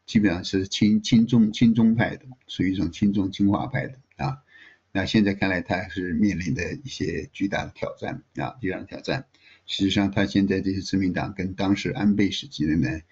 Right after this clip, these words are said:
也已经有很大的不同了啊。呃，日美确实，日美的联盟呢是守护亚投-，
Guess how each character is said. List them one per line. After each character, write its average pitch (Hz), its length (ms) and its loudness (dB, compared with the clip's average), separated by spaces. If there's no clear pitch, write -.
也 92 100 -2
已 95 140 -2
经 92 100 0
有 85 80 -2
很 76 160 -4
大 87 140 -4
的 87 60 -6
不 104 140 0
同 - 240 -6
了 - 140 -10
啊。 - 180 -12
呃， 104 180 4
日 151 200 6
美 90 280 6
确 104 220 2
实， 95 180 -2
日 113 240 4
美 92 140 -2
的 92 100 -2
联 95 200 2
盟 85 220 2
呢 95 200 0
是 95 240 -6
守 76 240 -4
护 - 160 -6
亚 90 180 0
投-， - 240 -4